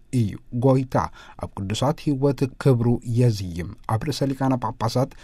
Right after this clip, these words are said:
ብፁዕ ዮሐንስ ጳውሎስ ዳግማዊ እውን ጎይታ ነዚ ይፍጽም" ኢሎም። ኣብ ኮስታሪካ ብኣማላድነት ርእሰ ሊቃነ ጳጳሳት ብፁዕ ዮሐንስ ጳውሎስ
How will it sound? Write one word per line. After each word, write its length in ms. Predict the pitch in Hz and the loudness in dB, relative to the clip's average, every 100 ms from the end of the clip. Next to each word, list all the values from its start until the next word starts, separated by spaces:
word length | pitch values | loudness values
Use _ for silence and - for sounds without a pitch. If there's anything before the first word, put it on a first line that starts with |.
| - | -14
ብፁዕ 280 | - 104 139 | -10 -6 -4
ዮሐንስ 420 | 147 139 139 135 - | -2 0 2 2 0
ጳውሎስ 320 | - 127 123 123 | 0 0 0 0
ዳግማዊ 500 | 127 123 127 127 123 - | 2 4 6 6 4 2
እውን 320 | 120 98 117 131 117 | -2 0 0 -2 2
ጎይታ 340 | 131 127 95 110 - - - - | 4 4 2 0 -2 -8 -6 2
ነዚ 300 | 131 123 110 110 104 - | 4 4 4 0 -2 -4
ይፍጽም" 540 | 127 113 - 92 92 90 - | -2 -2 -2 -6 -4 -6 -2
ኢሎም። 320 | 131 92 - - - - - | 0 0 -4 -12 -20 -20 -8
ኣብ 200 | - 113 90 90 | -2 -2 -2 -2
ኮስታሪካ 680 | 165 - 151 147 123 107 110 143 - - - | -2 0 -2 0 0 0 0 0 -4 -16 -6
ብኣማላድነት 920 | 101 98 110 113 113 117 107 113 139 - | -2 2 2 4 2 2 2 4 2 0
ርእሰ 180 | - 151 | -2 -2
ሊቃነ 300 | 143 135 135 | -2 0 0
ጳጳሳት 520 | 127 123 131 127 127 117 | 2 0 0 0 -2 -2
ብፁዕ 260 | 101 139 139 | -8 -6 -4
ዮሐንስ 380 | 131 127 127 - | 0 2 0 -2
ጳውሎስ 300 | 113 123 | -4 -2